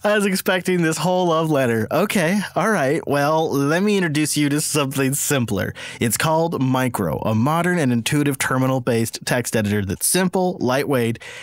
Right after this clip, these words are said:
has easy-to-use features, compatibility with key bindings from Vim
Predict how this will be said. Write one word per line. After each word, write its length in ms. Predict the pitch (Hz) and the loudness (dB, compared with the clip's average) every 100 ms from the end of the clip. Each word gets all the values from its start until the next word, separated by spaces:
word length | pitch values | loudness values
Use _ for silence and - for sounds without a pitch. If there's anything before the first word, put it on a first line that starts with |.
| - | -4
has 380 | 110 107 104 101 - | 0 0 0 -4 -2
easy-to-use 1080 | 185 196 208 180 196 202 202 165 135 139 - | 2 2 2 2 2 0 0 2 2 2 0
features, 640 | - 120 104 117 107 107 - - - - | 0 0 0 0 0 -2 -6 -14 -18 -6
compatibility 640 | 127 113 131 156 147 143 | -2 0 0 2 2 2
with 180 | 127 117 | 0 0
key 140 | - 135 | 0 0
bindings 560 | 131 127 123 120 120 | 2 2 2 2 0
from 320 | - 120 104 | 0 0 0
Vim 640 | 101 101 131 143 143 151 | 0 0 2 2 2 0